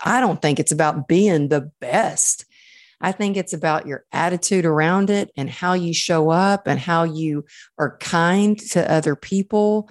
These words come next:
and that other people know that you really care. And number four, choose purpose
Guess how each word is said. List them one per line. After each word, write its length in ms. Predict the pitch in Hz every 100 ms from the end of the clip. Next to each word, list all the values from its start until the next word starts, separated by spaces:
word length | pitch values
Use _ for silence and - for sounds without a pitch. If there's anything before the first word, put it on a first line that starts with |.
| -
and 400 | 185 175 175 170
that 120 | 185
other 240 | 240 240 240
people 320 | 240 233 202
know 220 | 180 208
that 160 | 208 190
you 200 | 170 160
really 440 | 165 190 202 175
care. 640 | - - 196 180 - - _ _
And 400 | 170 170 160 160 - _ _ _ _ _ _
number 300 | 180 196 220
four, 640 | - 185 190 233 294 311 _ _ _ _ _ _
choose 540 | - 202 202 220 220 - _ _ _
purpose 640 | - 190 - 202 190 -